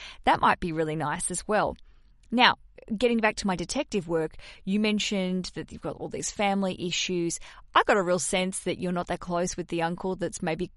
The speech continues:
gonna cause the problems. And you said it would break your grandmother's heart if he didn't come. Now, if grandma's not coming, sorry to be sounding a bit petty here,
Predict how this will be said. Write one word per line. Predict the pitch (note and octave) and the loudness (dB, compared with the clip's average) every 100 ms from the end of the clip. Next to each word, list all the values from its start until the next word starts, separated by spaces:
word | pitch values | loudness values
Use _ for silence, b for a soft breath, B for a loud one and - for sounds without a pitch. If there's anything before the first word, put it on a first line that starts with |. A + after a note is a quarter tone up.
| - | -6
gonna | F3+ E3 | -4 -4
cause | - F3 - | -4 -4 -4
the | |
problems. | D#3 E3+ - F3 G3+ G#3 - | -6 -4 -2 -2 -2 -4 -2
And | F#3+ F#3+ F#3+ B B B | 0 2 0 B B B
you | G#3 | -6
said | - A#3 | 0 2
it | A3+ | 2
would | G#3 G3 | 0 2
break | G#3 G3+ | 0 2
your | G#3 | 0
grandmother's | G3 F#3+ F#3+ F3 F3+ | 0 0 0 -2 -4
heart | F#3 G3+ G3 - | 2 4 4 2
if | F3+ E3 - | -6 -6 -8
he | G3 G3+ G#3 G#3 G3 | -4 -2 -2 -2 -2
didn't | G3 F#3 F3+ - | -2 -2 -4 -4
come. | A3+ F#3+ F3 | 0 0 2
Now, | G3+ G#3 | 0 0
if | A#3 | 2
grandma's | D#4 F#4 F4+ A3+ | 2 4 4 2
not | F#3+ | -2
coming, | - E3+ D#3+ F3 - | -2 -6 -4 -6 -6
sorry | - C#4+ C4 G3 | 0 6 6 4
to | |
be | F3+ F3+ - | 0 -4 -6
sounding | - G3 E3+ E3 | -6 -2 -2 -2
a | E3 | -4
bit | F3+ - - G3+ | -4 -4 -10 -2
petty | G3 F#3+ F#3+ | 0 0 -2
here, | E3 E3 E3+ | -4 -4 -4